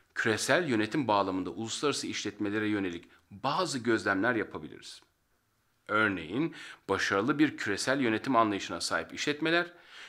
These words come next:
küresel ortamlarda başarılı çalışanları kendine çekme konusunda avantajlı olurlar.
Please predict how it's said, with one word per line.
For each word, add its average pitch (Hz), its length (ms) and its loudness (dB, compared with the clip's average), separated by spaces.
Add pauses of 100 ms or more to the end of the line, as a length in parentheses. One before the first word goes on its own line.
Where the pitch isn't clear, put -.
(140)
küresel 113 380 2
ortamlarda 120 680 2
başarılı 135 460 0
çalışanları 110 680 -2
kendine 113 420 -4
çekme 127 340 -6
konusunda 101 680 -6 (280)
avantajlı 85 580 -6
olurlar. 98 400 -4